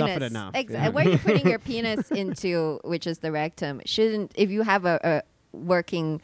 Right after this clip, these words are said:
Speaker 2: digestive system that sort of cleans itself regularly, you, you should actually be fine.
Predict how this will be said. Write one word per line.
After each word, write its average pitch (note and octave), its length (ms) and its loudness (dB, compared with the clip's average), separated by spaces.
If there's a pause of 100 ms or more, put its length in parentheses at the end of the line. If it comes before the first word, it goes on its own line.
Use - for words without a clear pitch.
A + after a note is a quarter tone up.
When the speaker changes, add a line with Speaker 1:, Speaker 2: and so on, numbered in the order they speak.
(460)
Speaker 2:
digestive D#3+ 560 0
system D3 600 -2
that C3+ 280 0
sort C#3+ 160 2
of C3+ 160 2
cleans D3 260 -2
itself C3+ 320 -4
regularly, C3 720 0
you, B2 220 0
you G#3 160 0
should C#4+ 200 2
actually A3 440 4
be C#3+ 160 -2
fine. D3 640 -2